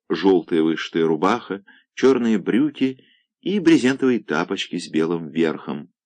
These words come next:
знаменитая обувь конца тридцатых и начала сороковых годов. Верх у тапочек был брезентовый, широкий рант резиновый. Когда тапочки пачкались, владелец разводил водой зубной порошок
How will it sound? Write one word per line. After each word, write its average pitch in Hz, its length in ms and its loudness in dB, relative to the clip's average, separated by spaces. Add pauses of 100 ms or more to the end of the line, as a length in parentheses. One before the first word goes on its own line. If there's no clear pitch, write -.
(380)
знаменитая 127 720 -2
обувь 90 420 -4
конца 76 320 -6
тридцатых 113 640 -6
и - 20 -12
начала 80 400 -8
сороковых 69 560 -10
годов. 67 380 -10 (1300)
Верх 139 300 4
у 104 80 4
тапочек 90 460 -2
был 85 180 0
брезентовый, 101 840 -2 (300)
широкий 104 680 4
рант 98 720 -2 (380)
резиновый. 85 760 -2 (1400)
Когда 95 300 4
тапочки - 380 -2
пачкались, 82 640 -2
владелец 104 540 0
разводил 98 560 0
водой 78 460 0
зубной 76 420 -6
порошок 78 580 -6